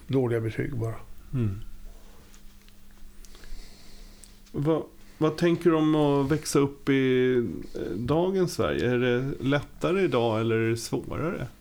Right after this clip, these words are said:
Speaker 2: Vad tror du?
Speaker 1: Jag tycker det är svårare nu.
Speaker 2: Vad är det som gör det svårare då?
Speaker 1: Mobil, digital.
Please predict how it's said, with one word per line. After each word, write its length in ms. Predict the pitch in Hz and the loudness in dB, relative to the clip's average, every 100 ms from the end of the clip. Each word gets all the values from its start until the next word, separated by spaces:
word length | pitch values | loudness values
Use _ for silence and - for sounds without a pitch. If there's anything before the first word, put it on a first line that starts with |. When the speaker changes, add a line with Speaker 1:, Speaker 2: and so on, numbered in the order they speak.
| - | -10
Speaker 2:
Vad 140 | 135 135 | -8 -6
tror 140 | 156 | -6
du? 100 | 110 117 - - - | -6 -10 -14 -20 -20
Speaker 1:
Jag 100 | - | -10
tycker 180 | 120 113 | -8 -6
det 80 | |
är 20 | 104 | -6
svårare 440 | - 107 101 110 110 | -4 -4 -2 -4 -6
nu. 80 | 101 - - - - | -8 -12 -14 -16 -8
Speaker 2:
Vad 120 | 143 | 0
är 40 | 147 | 0
det 60 | |
som 240 | 147 147 135 | 0 -2 0
gör 160 | 135 | 0
det 80 | 127 | -2
svårare 520 | 113 131 127 123 151 - | -2 -2 0 -2 -4 -6
då? 140 | 123 - - - | -10 -10 -12 -8
Speaker 1:
Mobil, 560 | 117 101 101 110 117 110 - - | -4 -2 -2 -2 -4 -8 -12 -8
digital. 680 | 107 110 110 104 113 117 120 | -6 -4 -4 -4 -2 -2 -4